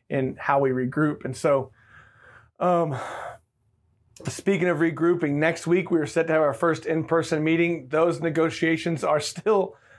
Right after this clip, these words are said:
not final, but we are super close to having a location. So as soon as that becomes known,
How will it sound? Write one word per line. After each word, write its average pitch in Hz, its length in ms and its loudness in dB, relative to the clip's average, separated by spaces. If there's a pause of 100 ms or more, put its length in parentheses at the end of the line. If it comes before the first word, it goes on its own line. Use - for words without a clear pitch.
(200)
not 175 280 0
final, 180 320 2
but 165 220 0
we 185 160 2
are 180 100 4
super 202 400 0
close 170 360 0
to - 100 -6
having 156 260 2
a 151 60 0
location. 151 520 0
So 151 180 2
as - 120 -4
soon 185 160 2
as 147 140 -2
that 165 220 4
becomes 147 400 -2
known, 160 340 0